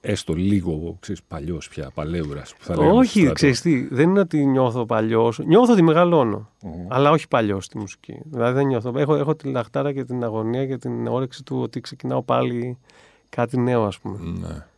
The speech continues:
Speaker 2: Πιο πολύ ως προς τα χρόνια. Το ότι, ξέρεις, περνάνε τα χρόνια και βλέπεις τους γύρω σου να αλλάζουν, να μεγαλώνουνε,
Speaker 1: Μμμ.
Speaker 2: γονείς, φίλοι.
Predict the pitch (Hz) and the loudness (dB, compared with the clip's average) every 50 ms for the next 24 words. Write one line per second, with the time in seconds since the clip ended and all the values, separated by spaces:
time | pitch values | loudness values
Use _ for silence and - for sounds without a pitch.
0 | _ _ - 233 233 175 156 151 135 120 104 135 123 101 113 98 - 104 107 101 | _ _ 0 2 2 4 4 4 2 2 0 -2 -2 -2 -2 -4 -4 -6 -6 -6
1 | 101 107 104 - - 120 - 135 127 120 117 - - 139 113 98 98 - - _ | -6 -6 -8 -10 -14 -12 -10 -8 -8 -8 -10 -8 -6 -6 -6 -6 -6 -10 -14 _
2 | - 127 117 127 120 110 98 101 98 - 139 165 165 156 127 123 117 127 131 127 | -6 -4 0 0 0 0 -2 -4 -4 -2 0 0 0 0 0 -2 -4 -6 -6 -6
3 | 113 - - 127 117 110 123 127 120 107 - - 110 101 101 104 117 151 170 156 | -6 -8 -8 -8 -6 -4 -4 -4 -4 -4 -6 -6 -6 -4 -4 -2 -2 -2 -2 -2
4 | 135 143 139 139 139 131 123 117 110 101 95 101 113 131 151 160 151 143 139 139 | -2 -4 -4 -4 -4 -6 -6 -6 -8 -8 -8 -8 -4 -2 0 0 0 0 -2 -2
5 | 135 135 131 123 110 104 101 107 120 143 160 170 165 160 156 139 - - - 143 | -2 -4 -4 -6 -6 -6 -6 -6 -2 0 0 0 2 0 -2 -4 -6 -8 -6 -4
6 | 156 160 156 151 147 147 147 147 151 | -2 -2 -2 -4 -4 -4 -4 -6 -6